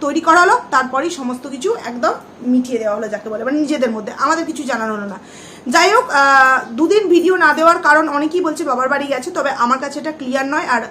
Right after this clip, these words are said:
এই জায়গা জমি সম্পর্কে আমিও কোনো ইনফরমেশন পাইনি, তাই তোমাদের সামনে দিতে পারলাম না। যাই হোক, যতটুকুনি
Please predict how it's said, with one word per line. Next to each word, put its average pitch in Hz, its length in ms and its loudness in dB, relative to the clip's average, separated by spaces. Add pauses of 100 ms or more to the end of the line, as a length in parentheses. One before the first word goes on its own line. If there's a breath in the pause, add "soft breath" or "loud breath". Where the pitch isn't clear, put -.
এই 254 100 -6
জায়গা 247 300 0
জমি 285 220 -6
সম্পর্কে 262 540 -6
আমিও 240 300 -4
কোনো 277 160 -8
ইনফরমেশন 247 560 -6
পাইনি, 262 280 -4
তাই 285 160 -6
তোমাদের 220 300 -10
সামনে 254 180 -8
দিতে 226 220 -10
পারলাম 240 280 -6
না। 339 120 -6 (440 loud breath)
যাই 320 280 4
হোক, - 100 -2 (140)
যতটুকুনি 330 500 -4